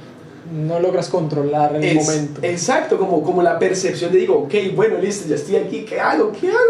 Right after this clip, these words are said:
Speaker 2: Ay, me olvido". Mentiras, pero la idea es poder hacerlo, ¿sí? Si, si en algún momento lo sienten, es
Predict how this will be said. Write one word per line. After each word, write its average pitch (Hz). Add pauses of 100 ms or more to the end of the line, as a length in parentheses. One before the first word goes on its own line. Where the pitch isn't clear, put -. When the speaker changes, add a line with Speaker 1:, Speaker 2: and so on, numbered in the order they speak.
Speaker 2:
Ay, 453
me 208
olvido". 202 (260)
Mentiras, 151 (120)
pero 165
la 147
idea 156
es 190
poder 190
hacerlo, 190 (120)
¿sí? 208
Si, 139
si 139
en 127
algún 123
momento 151
lo -
sienten, 151 (800)
es -